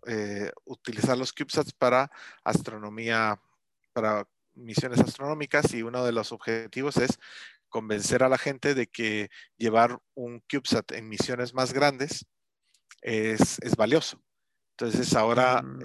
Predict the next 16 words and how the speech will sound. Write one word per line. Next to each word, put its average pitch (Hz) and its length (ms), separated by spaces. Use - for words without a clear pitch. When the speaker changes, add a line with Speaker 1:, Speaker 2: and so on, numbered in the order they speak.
Speaker 1:
eh, 104 280
lo 113 140
intenté 110 380
con 120 440
jus, 151 400
la 110 100
misión 113 240
que - 100
va 117 140
a 113 40
Júpiter, 151 500
pero 107 160
no 107 120
me 110 100
hicieron 120 280
caso. 160 300